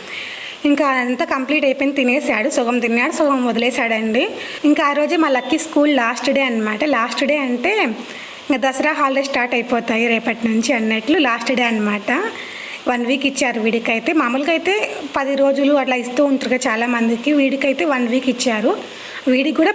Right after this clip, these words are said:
పది రోజులే అనుకోండి. ఏమంటే శనివారం, ఆదివారం ఉంటాయి కదా మధ్యలో,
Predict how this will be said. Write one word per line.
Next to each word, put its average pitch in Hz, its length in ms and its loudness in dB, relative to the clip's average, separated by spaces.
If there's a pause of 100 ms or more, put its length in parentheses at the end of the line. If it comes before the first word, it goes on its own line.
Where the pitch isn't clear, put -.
పది 285 160 -4
రోజులే 294 300 2
అనుకోండి. 247 480 0
ఏమంటే 302 600 0 (420)
శనివారం, 294 520 2
ఆదివారం 262 440 0
ఉంటాయి 240 280 0
కదా 226 180 -2
మధ్యలో, 226 540 0